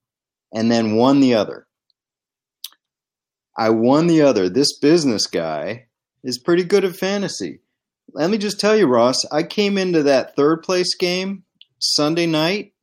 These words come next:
down seventy-five points. And I had Aaron and Devontae. <laughs> And I won by a point. I came into that third place game down seventy-five points Sunday night.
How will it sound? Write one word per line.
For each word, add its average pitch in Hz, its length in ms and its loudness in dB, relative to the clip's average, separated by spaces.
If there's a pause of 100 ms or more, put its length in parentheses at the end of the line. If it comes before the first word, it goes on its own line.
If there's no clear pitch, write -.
(580)
down 139 360 2
seventy-five 147 1400 -2 (300)
points. - 680 -10 (1000)
And 104 140 -6
I 104 100 -2
had 110 240 -2
Aaron 131 480 -2
and 117 220 -4
Devontae. 98 560 -4 (920)
<laughs> 202 280 -2 (580)
And 143 340 2
I 123 160 2
won 113 640 0
by 107 160 2
a 101 60 0
point. - 540 -8 (1040)
I 180 140 0
came 196 320 0
into 170 140 2
that 120 280 2
third 202 280 0
place 185 280 0
game 135 360 -2
down 110 260 -4
seventy-five 175 1200 -4
points 123 400 -4
Sunday 107 260 -4
night. 90 280 -8